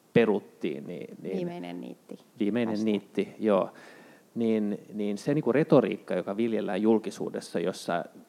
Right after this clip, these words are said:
Speaker 1: niinku selkeästi asetetaan työntekijät ja työnantajat
Speaker 2: Vastakerroin.
Speaker 1: vastakkain, niin sehän tuntuu jotenkin äärimmäisen vanhanaikaiselta ja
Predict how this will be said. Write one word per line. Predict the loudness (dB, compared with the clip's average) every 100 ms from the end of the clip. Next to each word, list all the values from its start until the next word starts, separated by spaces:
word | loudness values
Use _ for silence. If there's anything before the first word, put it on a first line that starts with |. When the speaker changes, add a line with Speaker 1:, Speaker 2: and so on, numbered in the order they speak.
| -16
Speaker 1:
niinku | -12 -10
selkeästi | -4 0 0 -2 -2 -4
asetetaan | -4 -8 -8 -4
työntekijät | 4 6 6 0 -2 -6 -6
ja | -4
työnantajat | 0 2 2 0 2 0 0
Speaker 2:
Vastakerroin. | -4 -6 -6 -6 -2
Speaker 1:
vastakkain, | -2 -2 -8 -4 -2
niin | -2
sehän | -2 0
tuntuu | 2 4 4
jotenkin | 4 2 0 -2 -2 -8 -12 _ _ _ _ _ _ -20 0
äärimmäisen | 4 4 2 -2 -6 -6
vanhanaikaiselta | -4 -4 -4 -6 -6 -8 -8 -8 -10 -10
ja | -10